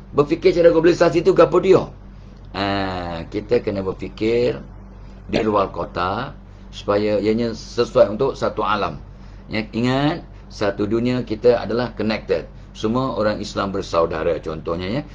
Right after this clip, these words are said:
So, kita dengan orang Syria, dengan orang Palestin, dengan orang, <laughs> apa nama,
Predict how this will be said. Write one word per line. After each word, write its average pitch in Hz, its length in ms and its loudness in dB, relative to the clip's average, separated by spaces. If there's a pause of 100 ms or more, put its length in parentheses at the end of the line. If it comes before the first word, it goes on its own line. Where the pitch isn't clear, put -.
(120)
So, 90 160 -4
kita 110 240 4
dengan 107 160 0
orang 101 240 -4
Syria, 110 320 0
dengan 98 160 -6
orang 98 160 -8
Palestin, 101 400 -2
dengan 101 240 -6
orang, 101 320 0 (180)
<laughs> - 140 -18
apa 104 320 -2
nama, 98 240 -4